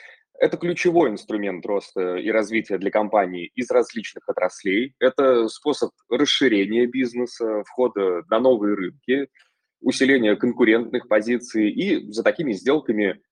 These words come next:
э, стоят всегда стратегические решения, миллиардные инвестиции, конечно, влияние на экономическую карту страны и всего мира. А, понимание динамики и перспектив M and A позволяет нам лучше осознавать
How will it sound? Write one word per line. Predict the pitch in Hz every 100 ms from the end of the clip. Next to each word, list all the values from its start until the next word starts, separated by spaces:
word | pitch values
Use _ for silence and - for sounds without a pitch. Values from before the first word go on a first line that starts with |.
| _ _ -
э, | 64
стоят | - 107 123
всегда | 123 92 117
стратегические | - - 98 107 104 - 208
решения, | 202 196 135 113 92
миллиардные | 90 95 104 90 92
инвестиции, | 98 113 - 196 - 131 110
конечно, | 101 120 - 101 85
влияние | 92 92 113 113 101 92 - _ _ _ _ -
на | 110 127
экономическую | 117 104 104 123 - - 90
карту | 110 107 -
страны | - - 87 113 131
и | 101 110 117
всего | - - 92 110
мира. | 101 98 - - _ _ _ _ -
А, | 107 113 113
понимание | 104 147 180 180 131 117
динамики | 113 123 113 107 107
и |
перспектив | 101 104 - 123 123
M | 110 107 113
and | 113
A | 98
позволяет | 101 104 110 98 92
нам | 98 101
лучше | 143 175 - - 92
осознавать | 101 - 113 117 110